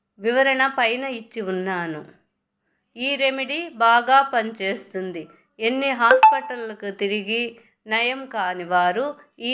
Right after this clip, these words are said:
రెమెడీని తప్పక పాటించండి. ప్రతిరోజు వేడి పాలలో మిరియాల పొడి వేసుకొని రాత్రి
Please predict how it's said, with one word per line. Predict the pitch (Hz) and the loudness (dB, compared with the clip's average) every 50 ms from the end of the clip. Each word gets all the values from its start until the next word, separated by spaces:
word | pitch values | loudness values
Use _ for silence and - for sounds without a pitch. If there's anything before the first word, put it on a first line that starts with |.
| 262 | 0
రెమెడీని | 247 240 226 214 214 208 202 208 202 202 214 240 269 | 0 0 0 0 0 -2 -2 0 0 0 0 -2 -4
తప్పక | 277 269 - 247 220 214 - - 262 262 262 269 | -4 0 0 0 0 0 -4 -4 -4 -2 -2 -4
పాటించండి. | 254 - 220 202 196 202 196 220 208 208 196 - 185 165 165 160 156 156 151 151 - _ _ _ _ _ - | -2 2 4 4 4 2 0 -6 -8 -10 -8 -8 -8 -8 -8 -8 -10 -12 -12 -14 -20 _ _ _ _ _ -2
ప్రతిరోజు | 240 247 247 247 262 262 240 226 208 202 202 190 214 254 302 311 - - - | 0 0 0 0 0 0 0 0 0 0 -2 -2 -4 -4 -4 -6 -10 -10 -4
వేడి | 214 214 226 240 247 269 | 0 2 2 2 2 0
పాలలో | 262 262 233 202 196 190 190 196 196 214 247 294 302 294 - - | -2 0 0 0 2 2 0 0 0 0 0 -2 -2 -6 -8 -6
మిరియాల | 214 214 220 233 247 240 233 233 226 226 | -4 -4 -2 0 2 4 4 4 2 2
పొడి | 220 226 220 208 208 | -2 -4 -4 -4 -4
వేసుకొని | 202 202 208 208 208 208 220 202 - 226 233 277 330 330 330 - _ _ _ _ _ _ _ _ _ _ _ _ _ _ _ _ _ _ _ _ _ _ _ _ _ _ _ - _ _ _ _ | -2 -2 -4 -4 -4 -6 -8 -6 -4 -4 -2 -2 -4 -6 -6 -12 _ _ _ _ _ _ _ _ _ _ _ _ _ _ _ _ _ _ _ _ _ _ _ _ _ _ _ -20 _ _ _ _
రాత్రి | - 233 233 233 240 254 240 - 269 | -2 2 4 4 4 2 0 -4 -10